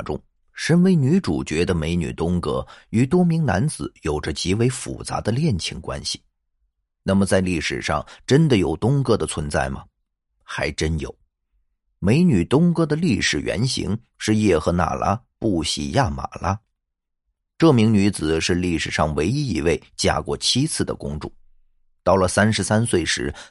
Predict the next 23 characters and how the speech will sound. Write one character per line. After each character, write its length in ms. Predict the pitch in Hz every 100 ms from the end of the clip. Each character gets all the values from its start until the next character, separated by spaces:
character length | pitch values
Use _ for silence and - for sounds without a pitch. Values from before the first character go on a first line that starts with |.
| -
她 100 | 147
仍 240 | 117 117
然 200 | 143 139
是 160 | - 87
完 260 | - 76
璧 220 | 127 131
之 120 | 80 65
身， 220 | - 53 _ _ _ _ _ _
甚 260 | - 123 110
至 120 | 107
在 160 | 101
她 160 | 98 107
刚 240 | 110 147
出 180 | 165 170
生 260 | 165 175 185
时， 380 | 165 73 65 80 -
巫 220 | 98 101
师 220 | 107 - 101
就 180 | 104
为 180 | 92 85
其 220 | 71 82
预 180 | 95 107
言 360 | 76 53 69